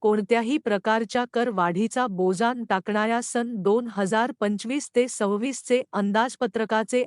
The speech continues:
आज सादरीकरण. यामध्ये प्रामुख्याने मालमत्ता करापोटी सन दोन हजार पंचवीस ते सव्वीस मध्ये रुपया सहाशे पूर्णांक शून्य शून्य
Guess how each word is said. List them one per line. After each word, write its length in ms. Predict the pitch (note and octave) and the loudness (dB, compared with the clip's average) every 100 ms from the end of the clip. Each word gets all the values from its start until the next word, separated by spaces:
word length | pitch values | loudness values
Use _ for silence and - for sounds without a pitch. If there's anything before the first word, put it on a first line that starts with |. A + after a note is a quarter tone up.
| - | 2
आज 200 | G3 G#3 | 0 0
सादरीकरण. 800 | - - F#3+ F#3+ C4+ C#4 C#4 C#4+ | -4 0 2 2 0 0 0 0
यामध्ये 520 | A#3 G#3 A3 G#3+ C4 - | 0 0 0 0 -2 0
प्रामुख्याने 720 | G#3 G3 G#3+ A#3+ B3 C4 C4+ | 2 2 0 -2 -2 -2 -2
मालमत्ता 680 | C4 G3 F#3 G#3+ B3 - C#4 - | 0 0 0 0 -2 0 0 2
करापोटी 580 | G#3 G#3 A3 B3+ C4+ C#4+ | 2 2 2 0 0 -4
सन 300 | - A#3 A#3 G3+ | -2 -2 -2 2
दोन 240 | G3+ A#3+ A3+ | 2 2 0
हजार 420 | G#3+ F#3+ A3+ B3 - | -2 2 0 0 -2
पंचवीस 480 | G#3+ G3+ A#3+ D#4 - | -2 -2 -2 -4 2
ते 120 | B3 B3+ | 2 2
सव्वीस 540 | - G3 G#3 C#4 - | 0 0 0 -2 -2
मध्ये 320 | A3 G3+ A3+ D4+ | -2 0 0 -2
रुपया 380 | G#3 F#3 A3+ B3+ | -2 0 0 -2
सहाशे 540 | - F#3+ G3+ G#3+ C#4+ C#4+ - | -2 -2 -2 -2 -2 -4 -2
पूर्णांक 480 | A#3 A3 B3+ C#4+ | 0 2 0 -2
शून्य 460 | - B3+ C#4 D#4+ E4+ | -6 -4 -2 -2 -4
शून्य 440 | D#4 B3 C#4 D#4+ | -4 -4 -4 -2